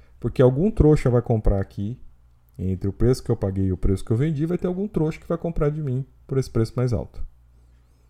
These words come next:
Então veja que o cara reconhece aqui a teoria do tolo maior.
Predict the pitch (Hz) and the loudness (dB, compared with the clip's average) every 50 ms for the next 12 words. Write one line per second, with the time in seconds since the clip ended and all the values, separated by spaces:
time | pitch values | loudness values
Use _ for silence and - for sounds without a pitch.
0 | _ _ _ _ _ _ _ - - _ - - _ _ - - - - 104 - | _ _ _ _ _ _ _ -20 -20 _ -20 -20 _ _ -20 -12 -8 -6 2 2
1 | 139 151 185 196 - 220 196 - 190 175 190 185 202 - - 240 254 240 180 147 | 4 4 4 2 2 0 0 2 4 4 4 4 2 0 0 -2 0 2 2 4
2 | 151 160 175 - - - 104 90 - - 110 104 127 135 139 - 160 151 127 117 | 4 4 2 2 0 -2 -6 -6 -4 -2 -2 0 0 0 0 0 0 2 2 2
3 | 120 127 135 - - 113 107 104 110 120 120 113 107 - | 2 2 -2 -2 0 2 2 2 2 0 0 -2 -4 -6